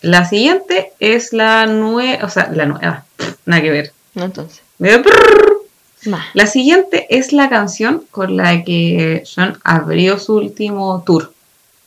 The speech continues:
Speaker 1: mundial,
Speaker 2: Ya.
Speaker 1: que es Lost in Japan.
Speaker 2: Ah. Buena
Speaker 1: ¿La
Speaker 2: canción.
Speaker 1: cachai?
Speaker 2: Sí.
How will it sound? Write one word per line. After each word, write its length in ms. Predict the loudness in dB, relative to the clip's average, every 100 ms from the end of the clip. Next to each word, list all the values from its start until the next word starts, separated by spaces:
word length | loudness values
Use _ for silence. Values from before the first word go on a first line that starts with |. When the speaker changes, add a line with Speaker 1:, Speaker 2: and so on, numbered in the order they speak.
| -8
Speaker 1:
mundial, 640 | -4 -2 -4 -6 -10 -18 _ _
Speaker 2:
Ya. 260 | -12 -10 -12 -16 -14 0
Speaker 1:
que 160 | 2 2
es 220 | -2 -14 _ _
Lost 420 | -2 0 -2 -4
in 120 | -2 0
Japan. 480 | -2 -4 -6 -6 -18 _ _ _ _ _ _ _ _ -8 -6
Speaker 2:
Ah. 160 | -6 -12 _ _ _ _ _ _ _ _ _
Buena 200 | -4 0
Speaker 1:
¿La 60 | 2
Speaker 2:
canción. 260 | 2 -2
Speaker 1:
cachai? 140 | -2 _ _
Speaker 2:
Sí. 240 | -18 -18